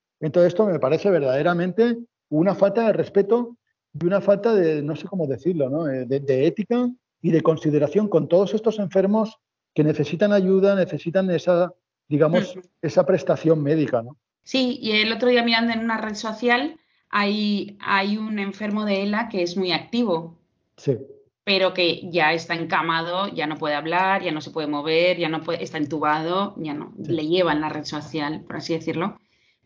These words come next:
Speaker 2: Pero él, uno de los mensajes que no para de repetir es, "Yo no me quiero morir.
Speaker 1: Así
Speaker 2: O
Speaker 1: es.
Speaker 2: sea, sé que no tiene cura mi enfermedad, pero no me quiero morir". Entonces, ¿para cuándo, eh, esta, es,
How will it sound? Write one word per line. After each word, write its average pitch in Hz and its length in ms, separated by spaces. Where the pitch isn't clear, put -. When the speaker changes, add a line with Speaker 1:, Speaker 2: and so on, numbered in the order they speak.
Speaker 2:
Pero 190 220
él, 226 320
uno 233 180
de 277 60
los 269 140
mensajes 247 420
que 160 100
no 214 180
para 262 240
de 220 60
repetir 214 760
es, 196 440
"Yo 226 180
no 302 100
me 196 140
quiero 226 220
morir. 190 540
Speaker 1:
Así - 200
Speaker 2:
O - 20
Speaker 1:
es. 120 60
Speaker 2:
sea, 170 120
sé 196 240
que 240 80
no 254 120
tiene 214 260
cura 226 180
mi 214 100
enfermedad, 165 540
pero 147 160
no 175 260
me 160 160
quiero 196 220
morir". 175 460
Entonces, 170 260
¿para - 360
cuándo, 220 500
eh, 180 360
esta, - 400
es, 185 440